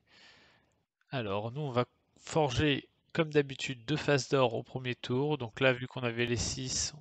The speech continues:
on a pu prendre la phase six d'or et la phase trois d'or. Et ce qui, c'est très intéressant parce que c'est le Cyclope. Du coup,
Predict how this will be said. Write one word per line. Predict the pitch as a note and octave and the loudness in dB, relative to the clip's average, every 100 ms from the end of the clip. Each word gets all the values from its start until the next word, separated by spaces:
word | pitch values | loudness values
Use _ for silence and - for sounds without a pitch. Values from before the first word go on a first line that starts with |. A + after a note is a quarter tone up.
| - | -8
on | B2 | -2
a | A2+ | -2
pu | - A#2 A2+ - | -4 -12 -12 -10
prendre | - C3 | -4 0
la | A#2+ | 0
phase | - A#2+ | 2 0
six | - - A#2+ A#2 | 0 -4 -4 2
d'or | B2+ A2+ - _ _ | 4 4 2 _ _
et | D3+ C#3+ C3 | 0 2 0
la | A#2 | -4
phase | - A#2+ - | -4 -4 -2
trois | - A2 | 0 2
d'or. | A#2+ C#3 - - - - - - - - - - | 4 2 0 -10 -20 -16 -10 -8 -8 -10 -18 -2
Et | F3 E3+ - _ - | 4 4 4 _ -12
ce | - | -10
qui, | - | -10
c'est | B2 - | -8 4
très | - D#3+ D3 | 6 6 2
intéressant | C#3+ C#3+ B2 D#3 | 2 0 0 -4
parce | D3 C#3+ | -4 -4
que | D3 | -2
c'est | - D3 | -2 -2
le | |
Cyclope. | - C#3 - D3+ D3 | -4 -4 2 2 0
Du | B2+ | -10
coup, | - D#3+ | -8 -8